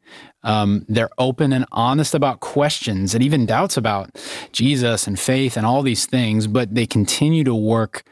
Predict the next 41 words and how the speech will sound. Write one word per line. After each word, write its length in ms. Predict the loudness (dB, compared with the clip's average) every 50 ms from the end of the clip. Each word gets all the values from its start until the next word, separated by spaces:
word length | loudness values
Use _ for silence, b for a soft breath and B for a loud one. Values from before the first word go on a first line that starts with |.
| b b b
through 380 | b -6 -2 0 2 2 2 2
them. 380 | -2 -4 -6 -6 -8 -10 -12 _ _ _ _ -8 -2
Um, 360 | 0 0 2 2 2 0 0 0
now, 220 | 0 0 0 0 -2
obviously, 560 | -2 -2 -2 0 0 0 0 0 -2 -2 -4 -4
you 200 | -2 0 0 0
guys 220 | 0 0 -2 -4
probably 260 | -4 -2 -2 0 0 0
know 140 | 0 0
this 140 | 0 -2 -2
verse. 280 | 0 0 0 0 0 0
One 120 | 0 2
of 40 | 2
my 180 | 2 0 0 0
favorite 380 | -2 -2 0 0 0 0 2
verses 400 | 2 0 0 2 2 0 0 2
that 140 | 2 0 0
addresses 440 | 0 0 0 0 0 0 -2 -2 0
this 240 | 0 0 0 0 -2
is 80 | -2
from 200 | -2 0 0 2
Mark 380 | 2 2 2 2 0 0 -4 -8 B B B B B B B B B
nine 300 | 2 2 2 2 0 0
twenty-four. 720 | 0 -2 -2 -2 -2 -2 -2 0 2 2 2 0 -2 -4 _ _ _ _ _ _ _ _ _ _ _ _ _ _ -10 -2
It's 80 | -2 0
a 40 |
declaration 680 | 2 2 0 0 0 -2 0 0 0 0 2 0 0 0
from 160 | 0 0 0
a 40 | 0
father 540 | -2 -2 0 2 2 2 2 0 0 -2 -2 B B B B B B
who 80 | -2 -2
just 360 | 0 0 0 0 0 0 0
saw 200 | 0 0 0 0
Jesus 460 | 0 -2 -2 0 0 0 0 -2 -4
cast 340 | -2 -2 0 0 0 -2 -4
a 60 | -8
demon 420 | -6 -2 0 0 2 2 2 0 -2 -2
out 220 | -2 -2 -2 -2 -2
of 160 | -4 -2 0
his 180 | 0 0 0
child. 580 | -2 -2 -2 0 0 -2 -2 -4 -8 -8 -10